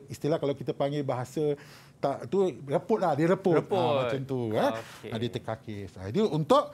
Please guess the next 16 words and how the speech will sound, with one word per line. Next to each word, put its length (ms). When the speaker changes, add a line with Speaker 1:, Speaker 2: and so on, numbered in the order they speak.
Speaker 1:
bahan 340
ni 120
kita 200
pilih 300
bahan 300
yang 120
tak 160
berkarat. 460
Okey, 200
supaya 600
menggantikan 540
masalah 380
pada 320
kelemahan 500
tadi. 380
Okey. 400